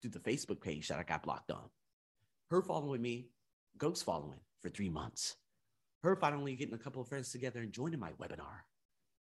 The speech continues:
None of them signing up for anything after that webinar. I literally just made fifteen dollars from three people. That's it. But then when she finally got her score and went from ninety-one to one oh one,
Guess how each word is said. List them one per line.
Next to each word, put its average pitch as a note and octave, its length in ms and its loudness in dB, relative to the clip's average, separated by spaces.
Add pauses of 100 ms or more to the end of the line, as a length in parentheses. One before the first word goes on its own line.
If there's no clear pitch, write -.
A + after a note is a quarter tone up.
(220)
None B2 260 2
of E3 120 0
them A#2 180 -2
signing A#2 420 0 (100)
up C#3+ 200 0
for B2+ 140 -2
anything G#2 420 -4
after C3+ 260 -4
that - 200 -6
webinar. D#2 440 -6 (160)
I B2+ 80 0
literally B2 380 -2
just - 240 -6
made G#2+ 180 -4
fifteen A#2+ 320 -4
dollars G2+ 240 -2
from E2+ 140 -12
three F2+ 200 -6
people. - 360 -10
That's - 240 -8
it. A2+ 200 -2 (800)
But F2+ 120 -6
then A2+ 140 0
when G2+ 100 0
she D#3 180 -2
finally C3+ 360 -2
got A#2+ 180 -2
her A2 60 -4
score - 240 -2
and G#2+ 80 -2
went G2+ 140 -2
from E2 140 -6
ninety-one A2+ 680 -2
to G2+ 80 -6
one G2+ 160 -2
oh A2 80 -4
one, A2 360 -6